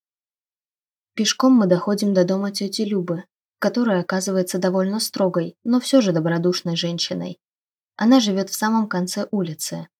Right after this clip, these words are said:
в крошечном домике на отшибе с кучей лающих собак и хозяйством. Если честно, я впервые в таких условиях оказываюсь и немного побаиваюсь всех этих животных, но мне уже все равно, где ночевать.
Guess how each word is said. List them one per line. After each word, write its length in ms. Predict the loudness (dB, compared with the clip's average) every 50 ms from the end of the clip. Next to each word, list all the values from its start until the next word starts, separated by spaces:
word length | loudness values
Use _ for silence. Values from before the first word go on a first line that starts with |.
| _ _ _
в 20 | -4
крошечном 600 | -2 0 0 0 0 -2 -2 -2 0 0 2 2
домике 380 | 2 2 2 0 -2 -4 -4 -4
на 160 | -4 -2 -4
отшибе 360 | -4 -2 -2 -2 -2 -2 -2
с 80 | -4 -4
кучей 320 | -6 -6 -6 -4 -2 -2
лающих 460 | -2 -2 -2 -2 -4 -4 -4 -4 -4
собак 480 | -4 -4 -4 -2 0 0 0 -2 -4 _ _ _ _ _ _
и 60 | -8 -6
хозяйством. 800 | -2 0 0 0 0 0 -2 -2 -4 -8 _ -12 -12 -12 -14 _ _ _ _ _ _ _ _ _ _ _ _ _ _ _
Если 360 | -2 2 2 2 2 2 0 -2
честно, 540 | -2 0 0 0 -2 -2 -4 -6 -6 -8 -12 _ _ _ -4
я 160 | -2 -2 -2
впервые 460 | -2 -2 0 0 2 2 2 2 0
в 60 | 0
таких 300 | -2 -6 -8 -8 -8 -6
условиях 520 | -6 -4 -2 -2 -2 0 0 -2 -4 -4 -6
оказываюсь 800 | -6 -6 -4 -4 -4 -4 -4 -4 -4 -6 -6 -8 -8 -10 -12 -14 _ _ _ _ -2
и 80 | 0
немного 400 | 0 2 2 0 0 -2 -2 -2
побаиваюсь 680 | 0 0 0 2 2 0 0 0 -2 -2 -4 -4 -6
всех 260 | -6 -6 -6 -6 -4 -4
этих 240 | -4 -6 -6 -6
животных, 600 | -4 -4 -4 -2 -2 -2 -4 -4 -8 -10 -10 -12 _ _ _ _ _ _ _ -2
но 80 | 2 4
мне 220 | 4 6 6 4
уже 180 | 2 2 0 -4
все 200 | -4 -4 -4 -2
равно, 300 | -2 -2 0 0 -2 -2
где 180 | -4 -4 -6 -6
ночевать. 580 | -4 -4 -4 -6 -6 -4 -6 -6 -8 -10 -16